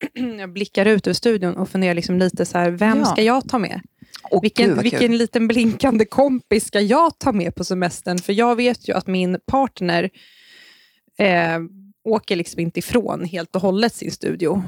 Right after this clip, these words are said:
Speaker 2: Nej, jag vet.
Speaker 1: För att den personen har ju också en studio,
Speaker 2: Ja.
Speaker 1: givetvis.
Speaker 2: Mm.
Speaker 1: Ehm, och då kan jag känna lite så här, jaha, men jag vill ju också ta med mig en liten blinkande kompis, eh, lyskompis.
Speaker 2: Mm.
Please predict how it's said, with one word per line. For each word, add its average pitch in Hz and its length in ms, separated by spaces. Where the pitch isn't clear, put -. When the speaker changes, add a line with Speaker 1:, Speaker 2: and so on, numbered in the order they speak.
Speaker 2:
Nej, 175 160
jag 160 60
vet. - 260
Speaker 1:
För 196 60
att 185 120
den 190 160
personen 175 360
har 170 100
ju 190 60
också - 200
en 220 60
studio, 156 420
Speaker 2:
Ja. 143 100
Speaker 1:
givetvis. 175 500
Speaker 2:
Mm. 190 280
Speaker 1:
Ehm, 180 320
och 214 60
då 202 80
kan 226 140
jag 214 80
känna 214 200
lite 180 180
så - 80
här, 165 240
jaha, 240 360
men 185 300
jag 196 260
vill 277 140
ju 247 160
också 240 260
ta 277 120
med 180 160
mig 175 80
en 170 60
liten 170 200
blinkande 165 420
kompis, - 760
eh, 175 840
lyskompis. - 760
Speaker 2:
Mm. 190 440